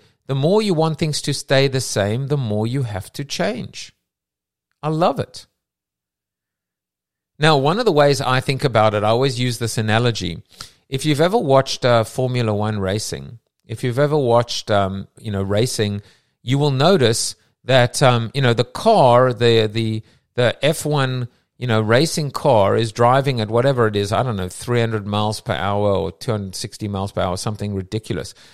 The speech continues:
And, um, and the car is going straight, right? It's like, you know, just going down a straight path. But when you actually look at the in kind of cockpit, right, the,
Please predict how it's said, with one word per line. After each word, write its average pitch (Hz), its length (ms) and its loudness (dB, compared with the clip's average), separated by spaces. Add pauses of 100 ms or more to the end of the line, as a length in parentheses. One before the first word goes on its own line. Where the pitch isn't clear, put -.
(260)
And, 135 320 2
um, 123 380 2 (340)
and 147 100 0
the 143 60 2
car 208 260 4
is 214 80 2
going 160 240 0
straight, - 640 -4 (500)
right? 113 220 -2
It's 110 140 -8
like, 107 180 -2 (340)
you 110 100 -6
know, 98 100 -2
just 98 220 -10
going 110 240 0
down 104 300 0
a 95 40 -4
straight 101 300 -2
path. - 220 -4 (300)
But 156 80 0
when 180 200 2
you 339 140 -6
actually 156 380 -2
look 135 340 0
at 120 180 -6
the 113 320 -4 (440)
in 143 380 0
kind 135 240 -2
of 117 120 -2
cockpit, - 560 0
right, 113 260 4
the, 113 280 -2